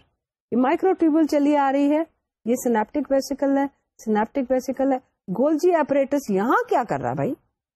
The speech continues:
گولجی apparatus یہاں کیا کر رہا ہے؟ یہ انتظار میں ہے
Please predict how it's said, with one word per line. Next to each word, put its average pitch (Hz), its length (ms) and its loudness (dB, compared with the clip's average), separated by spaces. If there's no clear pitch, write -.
گولجی 349 420 2
apparatus 330 480 -2
یہاں 277 240 0
کیا 302 160 0
کر 277 120 2
رہا 302 80 2
ہے؟ 359 60 2
یہ 294 440 2
انتظار 247 600 0
میں 403 160 2
ہے 185 140 0